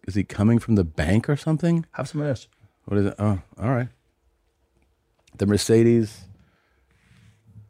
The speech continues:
Speaker 1: Oh, fuck. One person started saying, "An armed man in a gray sweatshirt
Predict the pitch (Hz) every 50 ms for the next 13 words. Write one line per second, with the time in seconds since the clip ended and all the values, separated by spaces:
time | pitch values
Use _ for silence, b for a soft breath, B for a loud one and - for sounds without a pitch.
0 | _ _ _ _ _ _ _ _ _ _ _ _ _ _ _ _ _ _ _ _
1 | _ - 110 117 117 113 110 - - 101 98 95 - - 101 101 98 101 95 -
2 | 101 92 - 98 95 95 - - 95 90 92 95 95 92 92 87 _ _ _ _
3 | _ _ _ _ _ _ _ _ _ - - - _ - - - - 101 104 104
4 | 104 104 101 101 101 98 95 90 - 92 92 92 90 - - 98 92 90 - -
5 | 95 90 90 101